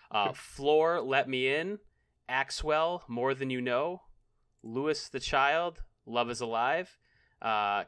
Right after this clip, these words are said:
Speaker 1: Camila Cabello, uh, Never Be the Same, Paris, Same Soul, Senses Fail, Double Cross, and Neck Deep in Bloom. So you guys can, uh, touch on some of those.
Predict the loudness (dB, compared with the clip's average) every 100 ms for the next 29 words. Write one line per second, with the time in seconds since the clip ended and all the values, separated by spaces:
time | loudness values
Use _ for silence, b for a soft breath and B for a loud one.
0 | -4 -2 0 0 -2 0 2 4 2 0
1 | -4 -8 _ -8 -6 -2 0 0 0 -2
2 | -2 0 0 0 -2 -8 -20 _ _ 4
3 | 6 4 2 -2 -4 -2 0 0 0 0
4 | 0 0 -2 -4 _ _ -4 -4 -4 -2
5 | 2 2 2 2 0 0 2 4 6 4
6 | 0 -2 -2 0 -2 2 2 2 -6 -4
7 | -6 -6 -6 -6 -4 -6 -6 -20 _ _
8 | _ _ _ -8 -6 -6 -8 -8 -10 -12
9 | -12 -12 -20 -20 _ -20 -20 -20 _ -14
10 | -12 -8 -8 -6 -10 -10 -10 -10 -12 -14
11 | -20